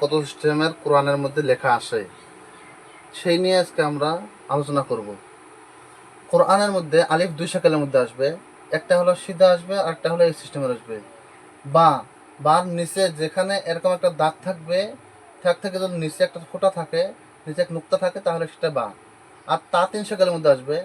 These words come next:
একটা এরকম করে দুই নুক্তা আসবে উপরে, আর একটা এরকম গোল করে উপরে দুই নুক্তা আসবে,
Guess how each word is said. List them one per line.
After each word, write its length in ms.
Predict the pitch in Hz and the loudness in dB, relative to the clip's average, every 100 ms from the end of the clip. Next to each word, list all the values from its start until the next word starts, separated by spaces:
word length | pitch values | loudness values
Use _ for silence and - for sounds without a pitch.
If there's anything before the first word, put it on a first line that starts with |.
| - - - | -10 -20 -10
একটা 220 | 156 190 | -4 0
এরকম 360 | 170 180 190 185 | 2 2 0 -2
করে 180 | 190 180 | -2 -2
দুই 140 | 170 | -4
নুক্তা 260 | 180 - 180 | -8 0 2
আসবে 160 | 175 | 2
উপরে, 260 | 175 - 185 208 214 | -4 -8 -8 -8 -10
আর 80 | 160 | -14
একটা 160 | 156 165 | -12 -10
এরকম 220 | 165 165 160 | -10 -10 -10
গোল 140 | 151 170 | -10 -6
করে 220 | 170 170 202 - - - - | -4 -4 -4 -10 -20 -20 -18
উপরে 240 | 156 170 | -10 -6
দুই 160 | 165 160 | -6 -6
নুক্তা 300 | 165 - 170 | -8 -4 -2
আসবে, 240 | 160 170 | -2 -2